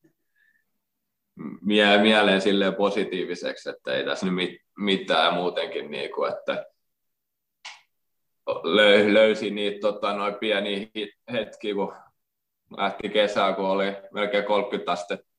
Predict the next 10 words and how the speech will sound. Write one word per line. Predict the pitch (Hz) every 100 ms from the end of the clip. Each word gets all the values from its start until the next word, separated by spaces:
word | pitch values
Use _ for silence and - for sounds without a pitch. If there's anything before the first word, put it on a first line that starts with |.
| _ _ _ _ -
lämmintä | 98 98 92 90 85
ja | 85
sä | 95
lähdet | 90 95 90
kainalla | 95 92 90 90 87
kauvoja, | 87 87 82 82 82 - - _ _ _
sauvoja, | - 92 87 87 85
tota, | 85 - 87
noi | 85
viereiseen | 87 92 87 85 - 87 80